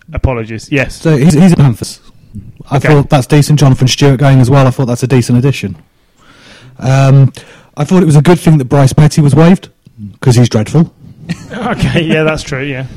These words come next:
Speaker 2: Three years in the league, four touchdowns, ten interceptions.
Speaker 1: That is pretty dreadful. <laughs>
Speaker 2: Yeah. So, Marcedes Lewis going to the Packers.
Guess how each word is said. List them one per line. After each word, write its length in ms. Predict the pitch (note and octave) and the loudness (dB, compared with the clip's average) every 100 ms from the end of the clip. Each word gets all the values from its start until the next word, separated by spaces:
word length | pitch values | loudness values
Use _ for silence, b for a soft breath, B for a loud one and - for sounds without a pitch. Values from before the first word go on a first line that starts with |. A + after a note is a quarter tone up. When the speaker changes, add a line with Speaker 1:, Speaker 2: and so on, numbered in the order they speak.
| - | -20
Speaker 2:
Three 240 | - D3 C#3+ | -4 2 4
years 180 | C3+ A#2+ | 4 4
in 80 | |
the 80 | C3 | 2
league, 280 | B2 C#3+ D3+ | 4 4 2
four 200 | - C3 | 2 0
touchdowns, 600 | - B2+ - D3 C#3+ - | 0 -2 0 2 2 0
ten 260 | - C#3 C#3 | 0 2 2
interceptions. 680 | - G3 C#3+ G2+ F#2+ - _ _ - - - _ _ _ _ | 0 -2 -2 -4 -6 -8 _ _ -20 -20 -20 _ _ _ _
Speaker 1:
That 180 | - C3 | -8 -6
is 120 | B2+ | -6
pretty 280 | - C#3 B2+ | -6 -8 -8
dreadful. 380 | A2 C3 - - - | -8 -8 -6 -8 -10
<laughs> 680 | - - - _ _ _ | -16 -20 -20 _ _ _
Speaker 2:
Yeah. 180 | D4+ - - _ B B B B B B | -4 -4 -6 _ B B B B B B
So, 420 | - D3+ D3+ D3+ - | -2 2 2 2 0
Marcedes 500 | E3+ E3+ F#3+ F3+ E3+ | 0 2 2 2 2
Lewis 260 | G3 G#3 - | 2 2 0
going 200 | E3+ D#3 | -2 0
to 80 | |
the 80 | E3 | -2
Packers. 500 | D3+ F#3 - G3 - | -2 -2 -2 -4 -4